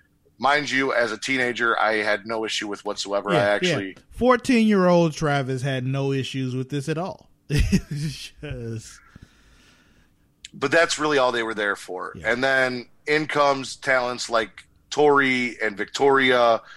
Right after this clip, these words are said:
Speaker 1: Trish and Lita, and eventually Molly Holly. And we got back to some sort of semblance of real women's wrestling. And we got the first ever main event of Monday Night Raw featuring Trish Stratus and Lita for the women's title,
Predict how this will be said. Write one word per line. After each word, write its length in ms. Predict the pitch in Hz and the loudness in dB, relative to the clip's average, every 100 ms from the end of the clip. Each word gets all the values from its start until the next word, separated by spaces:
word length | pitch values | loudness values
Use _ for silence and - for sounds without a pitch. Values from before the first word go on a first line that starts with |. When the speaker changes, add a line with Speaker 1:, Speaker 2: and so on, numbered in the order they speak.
| - - | -20 -10
Speaker 1:
Trish 600 | - 147 147 135 - - - | -2 2 4 2 0 -4 -4
and 240 | 110 104 113 | -6 -4 -2
Lita, 480 | 131 123 120 113 104 | 0 4 4 4 2
and 260 | 104 101 92 | -2 -4 -10
eventually 380 | 107 113 107 104 | -4 -4 -4 -2
Molly 280 | 107 101 95 | 0 0 0
Holly. 540 | 117 127 120 117 104 - - - | 2 2 0 -6 -10 -16 -20 -18
And 100 | 120 | -6
we 80 | 135 | 0
got 240 | 143 156 - | 4 4 4
back 240 | 143 143 | 2 2
to 80 | 120 | -4
some 280 | - 147 139 | -2 -2 -2
sort 240 | - 143 | -4 -4
of 80 | 113 | -4
semblance 720 | - 135 127 110 107 98 - - _ - | -4 0 -2 -2 -10 -10 -16 -18 _ -10
of 320 | 120 101 98 117 | -8 -8 -6 -2
real 320 | 139 139 127 | 2 2 0
women's 400 | 123 120 117 - | -2 -4 -8 -2
wrestling. 460 | 110 104 - 87 | -2 -2 -8 -12
And 80 | 90 | -14
we 60 | 107 | -4
got 140 | 113 | -4
the 60 | 104 | -4
first 360 | - 160 156 143 | -4 -2 0 0
ever 400 | 135 127 120 - - - - | 2 2 0 -2 -20 -20 -12
main 260 | 113 147 156 | -2 0 0
event 300 | 135 135 120 | 0 -2 -2
of 80 | |
Monday 240 | 113 127 135 | -2 2 2
Night 180 | 127 113 | 2 2
Raw 260 | 117 113 | 2 2
featuring 380 | 110 110 - 107 | 0 -8 -6 -6
Trish 200 | - 127 | -2 -2
Stratus 580 | - 117 110 107 104 - - _ - | 0 2 2 2 -2 -8 -16 _ -2
and 240 | 131 139 | 0 2
Lita 220 | 131 117 117 | 0 -2 -2
for 80 | |
the 80 | 101 | -4
women's 280 | 107 131 123 | -4 -4 -2
title, 400 | 113 107 104 - | 0 0 0 -6